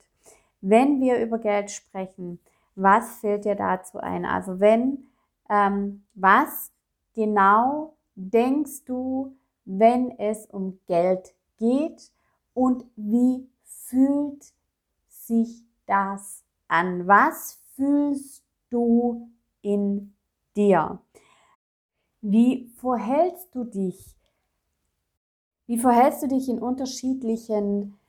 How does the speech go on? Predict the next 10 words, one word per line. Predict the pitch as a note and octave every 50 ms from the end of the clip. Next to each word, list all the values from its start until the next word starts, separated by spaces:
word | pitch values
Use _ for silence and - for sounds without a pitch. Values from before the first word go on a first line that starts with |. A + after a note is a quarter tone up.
| _ _ _ _
Situationen | - - A#3 A#3 A3+ A#3 A3+ G#3+ G#3+ G#3+ - - A#3 A3+ A#3 B3 B3+ B3+ A#3+ A3 G#3 G#3 G3+ G3+ G3+ G3+ G3+ - _ _ _ _ _ _ _ _ _ _ _ _ _ _ _ _ _ _ _ _ _ _ _ _ _ _ _ _ _ _ G#3
rund | G#3 G#3 A3 A#3+ A#3+ A#3 A#3 -
um | G#3 G#3+ G#3+
das | G#3 G#3 G3+ G3 G3+ -
Thema | - G#3+ G#3 G3 G3 F#3+ F3+ F3+ F3+
Geld? | F3+ - - G2+ - - - _ _ _ _ _ _ _ _ _ _ _ _ _ _ _ _ _ _ _ _ _ _ _ _ _ _ _ _ - _ _ _ _ _ _
Lass | - C4 D4 C#4+
einfach | - C4 D4 D4+ D#4+ D#4+ C4+ B3+
mal | B3 B3 - -
alles | A#3 A#3+ B3+ C4+ C4 B3 - -